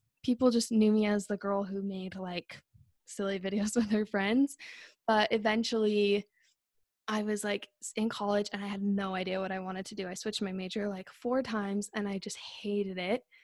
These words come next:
And eventually I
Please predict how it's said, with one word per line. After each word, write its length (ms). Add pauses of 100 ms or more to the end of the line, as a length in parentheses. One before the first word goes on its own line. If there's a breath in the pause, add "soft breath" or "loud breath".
(540 soft breath)
And 380
eventually 920 (100)
I 680